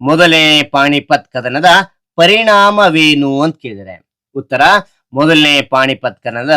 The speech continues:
ಪರಿಣಾಮಗಳೆಂದರೆ ಅಂತಕ್ಕಂಥ ಬರ್ದು, ಬಾಬರ್ ಭಾರತದ ಮೇಲೆ ದಾಳಿ ಮಾಡಿ ಹದಿನೈದುನೂರ ಇಪ್ಪತ್ತಾರರಲ್ಲಿ ಪಾಣಿಪಟ್ ಯುದ್ಧದಲ್ಲಿ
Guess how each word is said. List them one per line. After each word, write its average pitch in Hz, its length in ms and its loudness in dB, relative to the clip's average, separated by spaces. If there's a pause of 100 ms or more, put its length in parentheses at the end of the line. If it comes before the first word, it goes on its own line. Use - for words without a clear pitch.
(120)
ಪರಿಣಾಮಗಳೆಂದರೆ 120 840 -4
ಅಂತಕ್ಕಂಥ 104 360 -8
ಬರ್ದು, 127 260 -2 (560)
ಬಾಬರ್ 190 440 2 (460)
ಭಾರತದ 175 520 2 (120)
ಮೇಲೆ 131 220 -4 (180)
ದಾಳಿ 147 280 -2 (120)
ಮಾಡಿ 190 220 2 (420)
ಹದಿನೈದುನೂರ 226 520 0 (100)
ಇಪ್ಪತ್ತಾರರಲ್ಲಿ 156 1120 -2 (500)
ಪಾಣಿಪಟ್ 160 540 -2 (160)
ಯುದ್ಧದಲ್ಲಿ 135 480 -4